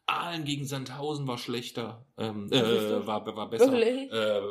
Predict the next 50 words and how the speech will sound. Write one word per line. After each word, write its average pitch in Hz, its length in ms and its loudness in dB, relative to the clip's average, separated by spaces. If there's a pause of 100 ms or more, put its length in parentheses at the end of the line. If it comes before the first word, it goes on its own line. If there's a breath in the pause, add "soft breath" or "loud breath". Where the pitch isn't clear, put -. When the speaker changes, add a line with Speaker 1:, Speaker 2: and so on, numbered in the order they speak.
(200)
Speaker 1:
besser, 120 280 -2
meine - 180 -10
ich, - 80 -20
besser, - 220 -10
besser, - 160 -4
Speaker 2:
Wirklich? 233 340 2
Speaker 1:
besser. - 120 -12
Ja, 190 200 -6
auf - 160 -14
jeden 196 280 -6
Fall. - 340 -8
Speaker 2:
Wieso? 180 340 6
Speaker 1:
Boah, 160 240 4
war - 80 -6
das - 140 -6
Spiel 214 180 -8
schlecht. - 540 -8
Speaker 2:
Wirklich? 247 480 -2
So - 140 2
Speaker 1:
Ja. 196 120 0
Speaker 2:
schlecht? 233 420 -2 (320)
Speaker 1:
Gefühlt, 120 440 4
ja. - 320 -6
Ich 110 100 -12
weiß 110 180 0
nicht, 107 120 -4
wenn 110 80 2
man 113 140 -2
jetzt, - 280 -4 (280 soft breath)
ich - 200 -10
guck - 240 2
mir 104 140 -2
ja 98 200 -4
keine, 98 300 -8
keine 95 240 -8
Statistiken - 680 -4
oder 92 100 -10
sowas 92 240 -8
an, 95 140 -8
müsste 107 220 -6
man 101 120 2
mal 95 140 -2
so, 101 120 -6
sich - 200 -6
so 101 80 -4
einen 92 80 -4
Statistikblock - 960 -2
oder 104 160 -6
so 101 100 -8
anschauen. 110 520 -6